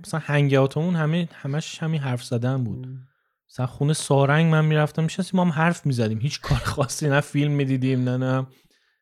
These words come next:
Speaker 1: آهنگ گوش می‌دادیم، می‌شستیم حرف می‌زدیم با هم دیگه مثلاً
Speaker 2: مم.
Speaker 1: ساعت‌ها.
Speaker 2: ولی منفجر شد جمع.
Speaker 1: لل.
Speaker 2: دیدی؟ یعنی رسماً ما انفجار،
Speaker 1: آره.
Speaker 2: قشنگ اکسپلوژن، هر کی پرت شده یه بر، یعنی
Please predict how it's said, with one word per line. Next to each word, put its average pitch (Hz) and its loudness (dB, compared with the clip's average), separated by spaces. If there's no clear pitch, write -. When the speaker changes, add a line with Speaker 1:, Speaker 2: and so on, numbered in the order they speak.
Speaker 1:
آهنگ 117 0
گوش 131 -4
می‌دادیم، 127 0
می‌شستیم 165 -2
حرف 156 -2
می‌زدیم 113 -2
با 101 -4
هم 101 -4
دیگه 101 -4
مثلاً 107 -8
Speaker 2:
مم. 127 -8
Speaker 1:
ساعت‌ها. 95 -8
Speaker 2:
ولی 156 2
منفجر 151 0
شد 135 -6
جمع. 107 -6
Speaker 1:
لل. 151 0
Speaker 2:
دیدی؟ 143 -8
یعنی 147 0
رسماً 131 2
ما 165 4
انفجار، 139 4
Speaker 1:
آره. 143 0
Speaker 2:
قشنگ 135 2
اکسپلوژن، 143 2
هر 160 0
کی 190 -4
پرت 175 4
شده 160 0
یه 156 2
بر، 131 2
یعنی 131 -6